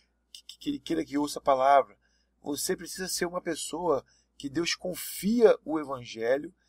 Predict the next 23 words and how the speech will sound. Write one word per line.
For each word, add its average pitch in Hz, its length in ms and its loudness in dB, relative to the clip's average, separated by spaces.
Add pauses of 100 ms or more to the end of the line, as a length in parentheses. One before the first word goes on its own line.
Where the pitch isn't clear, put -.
(240)
e - 140 -12
sabe 127 580 4
que - 280 -8
ao 90 240 0
ele 180 180 -6
enviar 180 480 0
pra - 160 -6
você, 156 640 -10 (480)
você - 220 -10
vai - 120 -4
pregar 120 280 -6
o 120 40 -8
evangelho 117 460 -10
a 107 40 -6
ela. - 300 -4 (460)
E - 80 -2
aí 135 160 0
depois 143 580 -6 (320)
é 135 140 -4
entre 131 300 -10
ela 113 200 -8
e 127 60 -12
Deus. - 500 -20